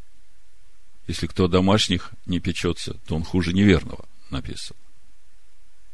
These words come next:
Ну, а изображать из себя праведника не надо, это точно. Надо быть им. А насчёт преткновения,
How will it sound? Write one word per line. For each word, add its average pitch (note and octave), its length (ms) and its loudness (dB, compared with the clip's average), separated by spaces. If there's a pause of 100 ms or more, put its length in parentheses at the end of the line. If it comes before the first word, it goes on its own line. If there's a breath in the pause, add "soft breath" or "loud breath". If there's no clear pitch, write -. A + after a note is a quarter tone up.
(800)
Ну, D#2+ 340 -2
а D#2 360 -2
изображать F#2 600 4
из F#2+ 120 0
себя G2 200 6
праведника F#2+ 540 6
не A2 100 4
надо, F#2+ 280 6
это F#2+ 160 4
точно. - 360 2 (380)
Надо F2 240 2
быть G2+ 300 4
им. - 60 -4 (2000)
А E2 100 -4
насчёт E2+ 320 0
преткновения, F#2+ 920 8